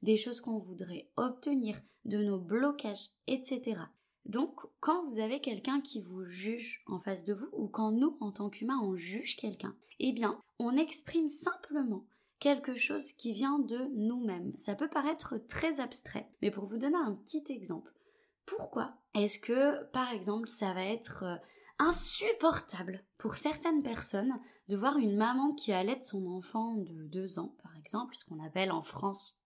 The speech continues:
être un allaitement tardif, avec un jugement de valeur <laughs> évidemment. Mais pourquoi est-ce que c'est aussi insupportable pour certaines personnes de voir une situation qui va absolument rien changer de leur vie,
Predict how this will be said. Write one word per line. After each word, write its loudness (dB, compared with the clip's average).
être -8
un -4
allaitement -4
tardif, -6
avec -6
un -4
jugement -2
de -2
valeur 4
<laughs> 2
évidemment. 4
Mais 6
pourquoi -2
est-ce -2
que -4
c'est 2
aussi 0
insupportable 0
pour -6
certaines 0
personnes -4
de 2
voir 2
une 8
situation -2
qui 2
va 6
absolument 2
rien 4
changer 2
de -2
leur -2
vie, -6